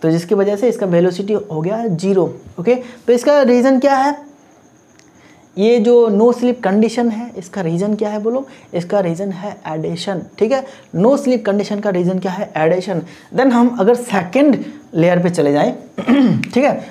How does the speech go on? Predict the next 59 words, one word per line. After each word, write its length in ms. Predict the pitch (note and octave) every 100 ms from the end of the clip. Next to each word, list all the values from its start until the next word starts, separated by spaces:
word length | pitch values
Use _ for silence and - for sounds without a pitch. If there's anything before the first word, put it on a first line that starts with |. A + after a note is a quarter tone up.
| - -
अगर 160 | G3+ A3
हम 180 | B3+
second 460 | A#3 G3 F#3+ C4 C4+
layer 220 | B3+ C4
पे 100 | B3+
चले 220 | C4 B3+ C4
जाएं, 220 | A#3 A#3+ - - -
तो 80 | A#3+
second 360 | A3 E3+ D#3+ A3+
layer 200 | A#3 A#3
पे 120 | B3
क्या 220 | A#3 A3
देखने 280 | G#3 G#3+ A3
को 120 | A3+
मिल 180 | A3 A#3
रहा 100 | A#3
है 220 | F#3+ G#3+ - - -
कि 80 |
second 360 | F#3 F#3 F3 A3
layer 220 | A3 G#3+
के 120 | G#3+ G#3+ -
ऊपर 320 | G3 A3+ A3+
भी 160 | G#3+ A#3
एक 140 | A3+
layer 280 | G3 G#3+ G#3+
है 200 | A3 -
and 220 | G3 G3
नीचे 280 | F3+ F3 G#3
भी 160 | G3 G#3
एक 140 | G3+
layer 220 | E3+ F3+
है। 140 | E3 D#3 - -
किसका 260 | F3+ F3+
layer 220 | A3+ A#3+ A#3+
है, 140 | C#4+ - - - -
honey 180 | D#3+ A3
का 120 | B3
ही 140 | A#3+
तो 120 | C4+ C#4
layer 260 | C#4 C#4
है, 140 | B3 E3+
ठीक 180 | B3
है, 140 | D4 - - -
and 140 | F#3 F3
second 280 | F3 A3
layer 240 | A3+ A3+ A3
किसका 300 | G#3+ G#3+ A3
layer 280 | A3+ B3+ C#4+
है, 100 | C#4+ -
honey 180 | C#3+ F3
का 100 | F#3+
ही 140 | G3+
layer 220 | A3+ A#3+ C4+
है। 140 | C4 - - - -
तो 60 | A#3+
ये 160 | C#4
हो 140 | A#3+ C4
गया 160 | C#4
ना, 220 | D4+ C4+